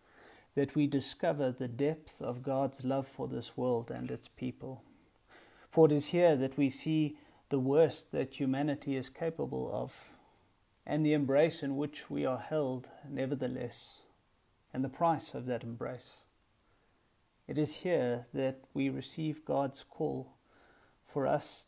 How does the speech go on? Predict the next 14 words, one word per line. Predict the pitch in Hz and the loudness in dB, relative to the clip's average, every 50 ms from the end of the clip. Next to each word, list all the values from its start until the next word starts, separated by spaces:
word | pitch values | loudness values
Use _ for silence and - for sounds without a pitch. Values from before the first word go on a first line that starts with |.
| _ - | _ -12
to | - - | -6 -4
love | 135 131 131 139 143 127 135 | -2 0 2 2 0 0 -2
one | 135 131 127 127 | -4 -4 -2 -4
another, | 120 120 117 113 113 117 123 127 117 - - _ _ _ _ _ _ _ _ _ _ _ _ _ _ _ _ _ _ - | -4 -4 -4 -6 -6 -6 -8 -12 -14 -16 -20 _ _ _ _ _ _ _ _ _ _ _ _ _ _ _ _ _ _ -12
to | - 147 | -12 -8
forgive | - - 147 135 139 156 156 120 120 - - - - - - _ _ _ - | -6 -4 -4 0 2 2 2 2 0 -6 -16 -20 -20 -20 -20 _ _ _ -12
in | 151 147 139 135 | -8 -4 -4 -4
the | 131 | -4
face | - - - 143 139 - - - | -4 -2 0 0 0 -2 -4 -6
of | 123 123 | -4 -2
wrongdoing, | 127 131 127 131 127 120 131 131 120 117 117 117 120 - - _ _ _ _ _ _ _ _ _ _ _ - - - - _ - | -2 -2 0 0 -2 0 0 0 -2 -2 -4 -8 -12 -16 -20 _ _ _ _ _ _ _ _ _ _ _ -20 -20 -20 -20 _ -6
and | 147 139 135 | -6 -4 -2
to | 135 131 | 0 2
reconcile | 135 151 160 160 - 175 160 135 - - 165 156 143 127 123 117 117 117 113 - | 4 2 2 0 -2 -4 -4 -6 -6 -4 -2 -2 -2 -2 -2 -4 -6 -8 -10 -14